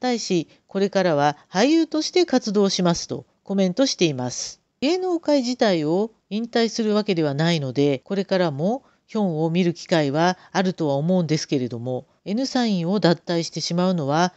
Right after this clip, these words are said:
悲しいですね。健康上の理由で休業していたということですが、Nサインを脱退した一番の理由は何だったんでしょうか。タロットカードで占います。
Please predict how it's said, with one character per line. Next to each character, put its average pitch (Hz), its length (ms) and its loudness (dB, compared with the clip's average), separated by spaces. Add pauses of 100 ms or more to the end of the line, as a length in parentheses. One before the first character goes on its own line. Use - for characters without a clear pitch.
(160)
悲 160 200 -2
し 254 160 0
い 262 40 2
で 254 120 4
す - 100 -4
ね。 202 400 2 (380)
健 339 260 -4
康 339 220 2
上 269 220 2
の 240 120 -2
理 196 160 2
由 226 160 2
で 190 240 4 (260)
休 240 220 0
業 220 200 2
し 208 100 -10
て 220 100 -2
い 202 80 -2
た 202 120 -2
と 196 120 -4
い 190 80 0
う 180 60 -4
こ 190 100 -6
と 185 120 -2
で 147 100 0
す 135 160 -6
が、 131 320 0 (180)
N 196 200 0
サ 180 200 0
イ 160 80 -2
ン 143 80 -6
を 135 60 -4
脱 143 260 -2
退 226 200 -4
し - 100 -8
た 160 220 2
一 151 220 -4
番 320 220 4
の 208 100 0
理 170 160 -2
由 165 160 0
は 143 140 0
何 214 220 2
だ 330 100 4
っ 302 40 2
た 233 200 -2
ん 208 40 -2
で 180 100 -2
し - 120 -4
ょ 160 60 2
う 139 60 -6
か。 127 300 -6 (400)
タ 214 120 -6
ロ 330 120 4
ッ 349 60 -4
ト 330 140 -4
カ 285 180 4
ー 254 40 0
ド 247 120 2
で 311 240 4
占 160 360 2
い 135 60 -4
ま 127 160 -4
す。 - 260 -12